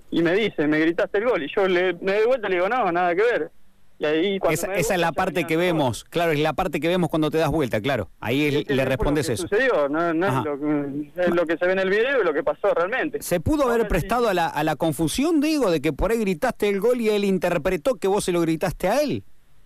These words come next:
Speaker 1: Y no sé, qué sé yo. Si él interpretó así, eh, le di-, le, le digo por estos medios que lo malinterpretó porque en ningún momento se lo quise gritar.
Speaker 2: Muy bien.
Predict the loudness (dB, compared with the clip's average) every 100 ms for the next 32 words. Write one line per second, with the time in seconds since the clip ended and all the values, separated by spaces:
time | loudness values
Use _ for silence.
0 | -20 -20 -20 _ -20 -6 0 0 0 2
1 | 2 0 -2 0 0 0 0 -2 -10 -20
2 | -12 0 0 2 0 0 0 0 0 0
3 | 2 0 0 0 2 0 -2 -6 -20 -20
4 | -20 -20 _ _ _ -10 -8 -4 -4 -4
5 | -8 -6 -2 2 2 2 0 0 2 2
6 | 0 0 0 2 2 2 0 0 -2 0
7 | 0 0 0 0 -2 -10 -20 -6 -2 0
8 | 0 -2 -2 -2 0 0 0 -2 0 0
9 | 0 0 0 -2 -2 0 -2 0 0 0
10 | 0 -2 -4 -2 -2 -4